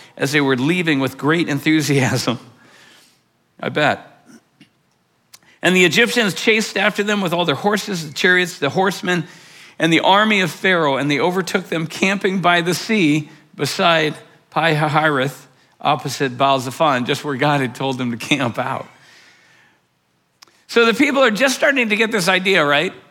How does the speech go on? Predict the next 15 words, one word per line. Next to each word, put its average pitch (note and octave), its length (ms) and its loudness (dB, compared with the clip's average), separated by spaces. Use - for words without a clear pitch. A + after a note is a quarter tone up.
That D3+ 340 0
they D#3 120 0
might F3 400 0
be E3 140 -4
making E3 400 -4
it, C3 140 -6
they, C#3 180 -4
they C#3+ 160 -4
might D3 340 0
get D3+ 120 2
away D3 240 2
with C3 220 -2
this - 200 -6
escape C#3+ 400 -8
plan. B2 420 -10